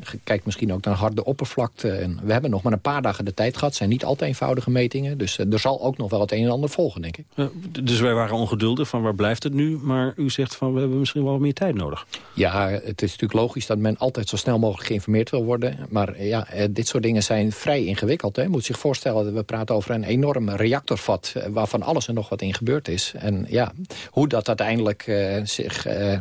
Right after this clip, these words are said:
Speaker 1: ja, hoe dat uitpakt, eh, wat er misschien toch is overgelopen en naar zee is gegaan, eh, dat weten we niet precies.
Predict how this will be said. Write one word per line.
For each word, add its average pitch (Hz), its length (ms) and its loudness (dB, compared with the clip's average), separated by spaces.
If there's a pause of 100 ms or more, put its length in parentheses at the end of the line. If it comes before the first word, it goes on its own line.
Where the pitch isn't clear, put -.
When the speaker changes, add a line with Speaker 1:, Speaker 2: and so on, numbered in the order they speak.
Speaker 1:
ja, 113 200 0
hoe 107 140 2
dat 107 180 0
uitpakt, 135 520 -2
eh, 101 280 0
wat 120 200 0
er 120 80 -4
misschien 101 320 0
toch 117 240 -2
is - 240 -4
overgelopen 117 1400 0
en 104 100 -2
naar 107 140 2
zee 110 200 2
is 113 160 -2
gegaan, 104 440 -4
eh, 92 120 -6 (120)
dat 95 160 -2
weten 131 200 0
we 147 60 -2
niet 120 140 -2
precies. - 320 -14